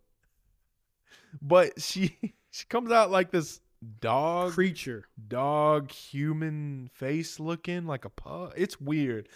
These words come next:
Speaker 1: but it is scarred me 'cause it,
Speaker 2: It's
Speaker 1: it had, like,
Speaker 2: fucked
Speaker 1: this
Speaker 2: up.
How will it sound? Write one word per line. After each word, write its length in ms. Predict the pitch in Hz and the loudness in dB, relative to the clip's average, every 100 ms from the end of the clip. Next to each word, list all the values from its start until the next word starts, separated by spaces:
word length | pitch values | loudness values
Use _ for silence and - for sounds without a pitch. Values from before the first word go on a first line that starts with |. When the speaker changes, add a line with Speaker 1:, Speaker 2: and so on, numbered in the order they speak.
| - _ - | -20 _ -6
Speaker 1:
but 240 | 135 127 - _ _ _ | -2 -2 -4 _ _ _
it 180 | 131 131 | -6 -4
is 380 | 123 120 113 - _ - | -4 -6 -10 -14 _ -14
scarred 540 | - - 160 190 175 | -10 -6 2 4 4
me 180 | 127 113 | 0 -6
'cause 260 | 104 123 113 | -6 -8 -4
it, 160 | 135 - _ _ _ _ _ _ _ _ _ - | -4 -6 _ _ _ _ _ _ _ _ _ -14
Speaker 2:
It's 180 | 147 160 | -6 -2
Speaker 1:
it 100 | 170 | 2
had, 180 | 185 165 | 2 2
like, 180 | 160 | 0
Speaker 2:
fucked 140 | 151 131 | 0 -4
Speaker 1:
this 100 | - | -4
Speaker 2:
up. 180 | 95 | -12